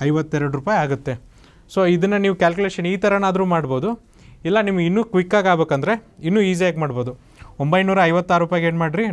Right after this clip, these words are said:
ನೂರು ರೂಪಾಯಿ ಕೂಡಿಸ್ರಿ, ಎಷ್ಟಾಗುತ್ತೆ? ಸಾವಿರದ ಐವತ್ತಾರು ಆಗುತ್ತೆ. ಇಲ್ಲಿ ನಾಲ್ಕು ರೂಪಾಯಿ ಜಾಸ್ತಿ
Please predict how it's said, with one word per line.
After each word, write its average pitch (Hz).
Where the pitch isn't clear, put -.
ನೂರು 180
ರೂಪಾಯಿ 185
ಕೂಡಿಸ್ರಿ, 156
ಎಷ್ಟಾಗುತ್ತೆ? 156
ಸಾವಿರದ 165
ಐವತ್ತಾರು 151
ಆಗುತ್ತೆ. 127
ಇಲ್ಲಿ 156
ನಾಲ್ಕು 170
ರೂಪಾಯಿ 170
ಜಾಸ್ತಿ 170